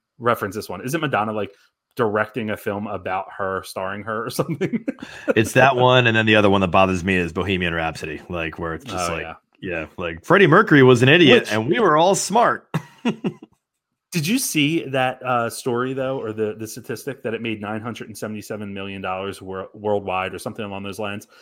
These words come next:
Speaker 1: um, was made for fifty-five million dollars and still lost, like, fifty-one million dollars?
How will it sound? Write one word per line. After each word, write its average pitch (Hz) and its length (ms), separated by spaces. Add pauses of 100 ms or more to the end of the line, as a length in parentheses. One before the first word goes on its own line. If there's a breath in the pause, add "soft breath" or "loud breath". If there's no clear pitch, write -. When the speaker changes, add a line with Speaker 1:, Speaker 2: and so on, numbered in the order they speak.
(260 soft breath)
Speaker 1:
um, 95 340
was 113 180
made 107 240
for 107 140
fifty-five 98 720
million 110 300
dollars 113 400
and 98 180
still 101 340
lost, 92 380
like, 107 140
fifty-one 95 500
million 113 240
dollars? 120 520